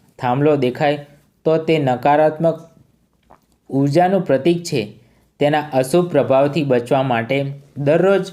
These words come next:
મુખ્ય દ્વાર પર સ્વસ્તિક બનાવવું ખૂબ જ માનવામાં આવે છે.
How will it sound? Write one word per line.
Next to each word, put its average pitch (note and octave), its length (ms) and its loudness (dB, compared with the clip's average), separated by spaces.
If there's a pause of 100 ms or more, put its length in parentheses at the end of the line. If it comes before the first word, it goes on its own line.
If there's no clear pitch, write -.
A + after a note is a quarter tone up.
(360)
મુખ્ય E3+ 360 0
દ્વાર B2+ 400 0
પર D#3+ 180 2
સ્વસ્તિક D#3 600 -2
બનાવવું D3 640 0 (260)
ખૂબ F3+ 220 0
જ E3+ 120 0 (500)
માનવામાં C#3+ 600 0
આવે B2+ 220 2
છે. A#2 300 -2